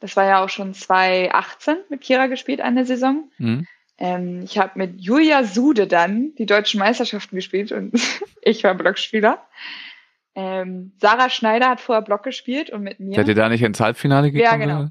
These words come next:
Speaker 1: Da sind wir ins
Speaker 2: Du mit Juli?
Speaker 1: Halbfinale
Speaker 2: Ja,
Speaker 1: gekommen.
Speaker 2: logisch.
Speaker 1: Ja.
Speaker 2: <laughs>
Speaker 1: Ähm, Sarah war vor, bevor wir zusammen gespielt haben, auch Blockspielerin. Äh, Laura Kaluri, mit der ich vorletztes Jahr gespielt habe, das ist eine Schweizerin,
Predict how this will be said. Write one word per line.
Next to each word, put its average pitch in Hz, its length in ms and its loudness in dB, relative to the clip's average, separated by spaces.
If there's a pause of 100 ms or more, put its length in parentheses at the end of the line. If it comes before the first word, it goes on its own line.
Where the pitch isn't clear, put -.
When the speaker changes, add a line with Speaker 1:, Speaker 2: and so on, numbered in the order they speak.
(140)
Speaker 1:
Da 214 100 -12
sind 214 120 -10
wir 208 60 -4
ins 208 100 -8
Speaker 2:
Du 123 80 2
mit 120 140 0
Juli? 131 160 -4
Speaker 1:
Halbfinale 175 180 -8
Speaker 2:
Ja, 135 60 0
Speaker 1:
gekommen. - 220 -8
Speaker 2:
logisch. 113 340 2 (380)
Speaker 1:
Ja. 202 240 4
Speaker 2:
<laughs> 147 60 -6 (720)
Speaker 1:
Ähm, 208 760 2 (920)
Sarah 220 440 2
war 196 380 0 (340)
vor, - 440 -2 (120)
bevor 208 300 -2
wir 262 120 -4
zusammen 202 280 -8
gespielt 202 280 -12
haben, 190 180 -8
auch 240 280 -4
Blockspielerin. 190 1000 -8 (440)
Äh, 185 140 4
Laura 220 320 4
Kaluri, 254 540 0
mit 220 180 0
der 190 220 2
ich 196 200 -8
vorletztes 247 480 -2
Jahr 233 160 2
gespielt 233 380 -6
habe, 226 120 -2
das 185 160 -10
ist - 40 -20
eine 180 80 -16
Schweizerin, 226 760 -4